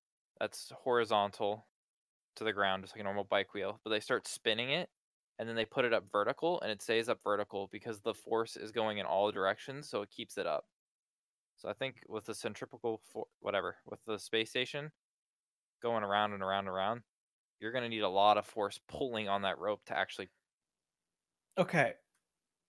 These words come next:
Speaker 2: This is, like, a completely different force, I think, to be honest with you. 'Cause this is, like, gyroscopic.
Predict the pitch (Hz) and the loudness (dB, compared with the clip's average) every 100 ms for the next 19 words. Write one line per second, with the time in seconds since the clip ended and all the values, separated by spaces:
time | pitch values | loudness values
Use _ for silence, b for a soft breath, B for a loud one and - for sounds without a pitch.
0 | - - 170 185 185 196 185 175 160 143 | -20 -10 2 4 4 -2 -2 0 0 -4
1 | - 135 156 160 156 131 139 - 143 139 | -2 0 0 0 -2 4 2 2 -6 -6
2 | - _ _ _ _ _ _ _ _ _ | -10 _ _ _ _ _ _ _ _ _
3 | - 143 127 - - - 160 - - 185 | -8 -4 -4 -6 -10 -12 -12 -14 -8 -2
4 | - 156 - 165 - 143 _ _ _ _ | -2 -4 -8 -10 -10 -12 _ _ _ _
5 | _ _ _ 139 160 180 180 165 131 143 | _ _ _ 2 4 4 8 6 8 10
6 | 135 123 - 123 117 - - - | 10 8 4 0 0 -4 -16 -20